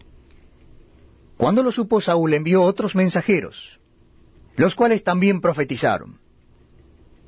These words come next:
Y Saúl volvió a enviar mensajeros por tercera vez, y ellos también profetizaron. Entonces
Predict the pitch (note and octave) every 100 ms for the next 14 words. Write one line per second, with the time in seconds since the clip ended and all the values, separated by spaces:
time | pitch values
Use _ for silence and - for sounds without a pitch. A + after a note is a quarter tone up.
0 | - G#2+ C#3+ G#3+ G3+ F#3+ G#3+ G3 G3 F#3+
1 | F#3+ F3 D3 F#3 F#3 - - C#3+ C3+ A3
2 | G#3+ D3+ D3 C#3+ _ _ _ _ _ -
3 | G#3 G3+ G3 F#3 F3+ F3+ F#3+ D#3 B2+ A#2+
4 | A2+ G#2 G#2 F2 - - _ _ _ _
5 | - - - - - - _ _ - G3
6 | G3+ B3 A#3 E3 - D3 -